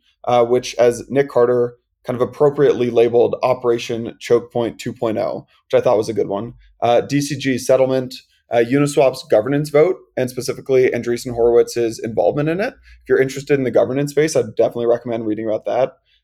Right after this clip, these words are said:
Uh, Stargate reissuing tokens following Alameda's wallet hack. Um, uh, let's see, Maker had some interesting stuff. So Maker launched something, uh, a native liquidity market called Spark Protocol, kinda similar to Aave.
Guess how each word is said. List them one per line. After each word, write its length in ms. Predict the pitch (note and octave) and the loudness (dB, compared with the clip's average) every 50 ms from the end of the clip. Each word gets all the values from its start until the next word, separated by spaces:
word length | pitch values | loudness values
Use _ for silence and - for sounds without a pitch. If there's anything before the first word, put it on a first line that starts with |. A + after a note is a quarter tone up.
| _ - | _ -4
Uh, 200 | - A#2+ A#2+ A#2 | 0 2 2 2
Stargate 720 | - - - - B2+ C3+ C#3+ C#3+ D3 C#3+ C#3+ C#3+ C#3+ - | 0 -2 0 2 4 4 4 4 4 2 2 2 -2 -6
reissuing 500 | A#2+ B2+ B2+ B2+ B2+ - C#3 C3 A#2+ A2 | -4 0 2 2 2 2 0 -4 -4 -2
tokens 500 | - B2 A#2+ A#2+ - D3 C#3+ C#3+ D3+ - | -2 -2 -2 0 -2 -4 -4 -4 -6 -4
following 520 | - - B2 B2 B2 A#2+ A#2 A#2 A2+ G2+ - - | -2 0 2 2 2 2 0 -4 -6 -8 -6 -4
Alameda's 440 | A#2+ A#2 A#2+ A#2+ A#2+ A#2 A2+ A2+ - | -2 0 0 0 -2 -4 -6 -6 -2
wallet 280 | A#2+ C#3 D3 D3 C#3+ | 2 2 4 4 4
hack. 400 | - C#3+ C#3 C3+ B2+ - - _ _ _ _ _ _ _ _ | 2 0 0 0 0 -4 -8 _ _ _ _ _ _ _ _
Um, 480 | - A#2 A2+ A2+ A2 A2 A2 - - - _ _ _ _ _ _ _ _ - | -4 -4 -2 -2 -4 -4 -6 -10 -12 -16 _ _ _ _ _ _ _ _ -8
uh, 200 | - A2 A2 G#2 | -8 -6 -6 -4
let's 200 | G2+ A2 B2+ - | -4 -6 -6 -6
see, 100 | - B2 | -6 -6
Maker 440 | A2 A#2 B2+ C#3 C#3+ C#3 D#3 D3+ D3 | -2 0 2 2 2 2 4 4 4
had 180 | C#3+ D3 C#3+ D3 | 4 2 0 0
some 80 | C#3+ | -2
interesting 340 | C3 C#3 - C#3+ C#3+ - C#3+ | -4 -4 -4 -6 -8 -6 -4
stuff. 240 | C3+ - C#3 C3+ C3+ | 0 2 2 2 2
So 100 | - - | 2 0
Maker 360 | A2+ A#2+ A#2+ C3 C3 C#3 B2+ | 0 0 0 2 2 2 2
launched 240 | B2 B2 B2 A#2+ - | 2 2 0 0 -4
something, 440 | A#2+ A#2+ - B2+ A#2+ A#2+ A#2 A#2+ - _ _ _ _ - | -10 -10 -8 -6 -6 -6 -8 -10 -14 _ _ _ _ -2
uh, 120 | A#2 A#2+ A#2 | 0 2 2
a 40 | A#2+ | 2
native 320 | A#2+ B2 B2 C3 C3 G2+ | 2 2 2 2 2 0
liquidity 380 | A#2 A2+ - A#2+ A#2+ B2+ C3+ D3 | -2 -2 -2 -2 -2 0 0 0
market 420 | D3 D3+ D#3 - F#3 F#3+ F#3+ - | 2 0 0 0 -2 -4 -4 -4
called 180 | - B2+ A#2 G#2 | -4 -2 -2 -2
Spark 320 | - - G#2 A2+ C#3 D3 | -2 0 0 0 2 2
Protocol, 480 | - D#3 D#3 D#3 - D#3+ D3+ D3 D3 C#3+ | 2 0 0 2 2 4 4 4 4 2
kinda 200 | D3 D3 B2+ B2 | -2 -6 -6 -6
similar 260 | - - B2 A#2 A2+ | -4 -4 -2 -2 -2
to 100 | - - | -2 0
Aave. 540 | - B2+ C3+ C3 C#3 C#3+ C3+ C3+ C#3 C#3 C3+ | 0 2 2 4 4 4 4 4 2 0 -6